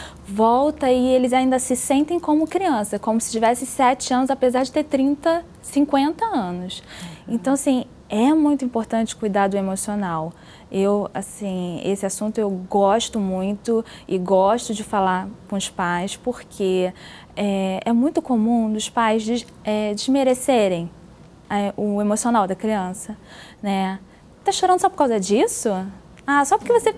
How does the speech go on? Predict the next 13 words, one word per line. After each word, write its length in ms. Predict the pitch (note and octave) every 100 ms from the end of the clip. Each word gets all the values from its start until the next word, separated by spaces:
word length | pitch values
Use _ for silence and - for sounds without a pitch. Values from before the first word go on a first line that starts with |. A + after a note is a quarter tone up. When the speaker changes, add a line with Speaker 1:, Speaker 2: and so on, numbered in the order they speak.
| - -
Speaker 1:
a 140 | C#4
bola 200 | C4+ D4
estourou, 340 | C#4+ D#4 D#4
você 80 | C#4
tá 100 | C#4
chorando?" 760 | B3+ C#4+ D4 A3 F3 F3 F3 F3+ - - - -
Né? 420 | B3+ D4+ F4 F4 D#4
Coisa 240 | G#4 B4+
pequena 540 | C5+ F#4 C#4+ D4 E4
e 40 | E4
a 40 |
criança, 380 | E4 E4+ F4 F4+ - E4+
aqui, 360 | F4 - F4